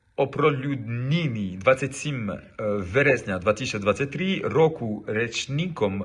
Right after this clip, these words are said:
М З С України Олегом, е, Ніколенко нахолушується про те, що подібний крок з боку країни-терориста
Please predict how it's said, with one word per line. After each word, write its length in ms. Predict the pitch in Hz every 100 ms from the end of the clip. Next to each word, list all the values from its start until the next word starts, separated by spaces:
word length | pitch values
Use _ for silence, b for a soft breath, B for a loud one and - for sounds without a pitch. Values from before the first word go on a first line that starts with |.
| -
М 200 | 117 123
З 260 | 101 117 113
С 220 | 131 120 113
України 640 | - 143 165 147 104 - - -
Олегом, 600 | 120 165 139 98 85 82 B B B B _ _ -
е, 420 | 101 101 101 - 117
Ніколенко 1000 | 120 156 - - 139 165 202 - 90 87 - - _ _
нахолушується 1800 | 120 117 135 - 131 127 123 - - 101 101 123 110 139 185 - - -
про 180 | 107
те, 220 | 104 151 165
що 320 | - 135 78 B B B _ -
подібний 640 | 123 117 185 135 113 98 -
крок 460 | - 156 175 - -
з 120 | 92
боку 540 | 90 127 160 160 101 -
країни-терориста 1300 | - 110 139 131 101 85 110 107 117 180 180 - 87